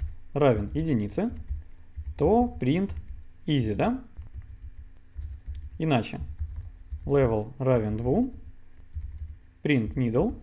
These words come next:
Иначе level равен трем, мы выводим hard. Запускаем. Итак, выбираю middle.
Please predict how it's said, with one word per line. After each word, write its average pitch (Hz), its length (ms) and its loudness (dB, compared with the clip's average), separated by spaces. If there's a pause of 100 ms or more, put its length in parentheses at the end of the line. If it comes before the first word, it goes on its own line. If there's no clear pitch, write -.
(2000)
Иначе 127 480 0 (540)
level 117 500 4 (220)
равен 110 380 0
трем, 226 380 2 (280)
мы 160 160 0
выводим 143 380 2
hard. 117 300 0 (2250)
Запускаем. 151 640 0 (1700)
Итак, 139 240 2
выбираю 135 460 6
middle. 147 400 2